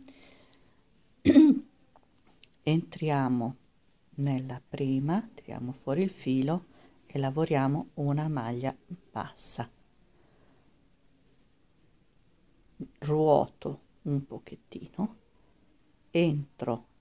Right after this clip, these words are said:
nella maglia appena lavorata, tiro fuori tutti e due i fili e lavoro una maglia bassa.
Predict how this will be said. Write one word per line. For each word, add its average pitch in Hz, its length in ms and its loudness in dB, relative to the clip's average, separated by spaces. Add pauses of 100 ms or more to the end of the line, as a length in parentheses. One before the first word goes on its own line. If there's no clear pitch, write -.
(120)
nella 135 380 -2
maglia 131 420 0
appena 127 520 -4 (640)
lavorata, 139 800 -4 (1700)
tiro 143 260 -12
fuori 139 520 -8
tutti - 480 -8
e 135 40 -4
due 131 240 -8
i 180 80 -18
fili 143 680 -6 (760)
e 139 200 0
lavoro 151 680 -2
una 143 260 -2
maglia 139 540 -4 (120)
bassa. - 640 -8